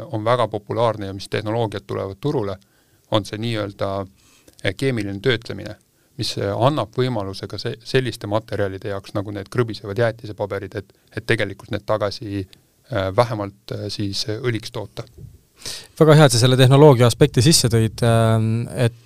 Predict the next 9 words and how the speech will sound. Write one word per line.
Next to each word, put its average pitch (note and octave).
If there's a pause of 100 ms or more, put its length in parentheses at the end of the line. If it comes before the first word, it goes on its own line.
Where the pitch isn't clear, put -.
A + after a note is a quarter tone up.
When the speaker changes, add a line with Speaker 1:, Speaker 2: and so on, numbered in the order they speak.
Speaker 2:
äh, A#2
et, A#2 (240)
et D3
see D3 (180)
jaamas D#3+
sorteerimine, A#2+ (180)
üt-, C3
võtame C3+
sellesama, A#2+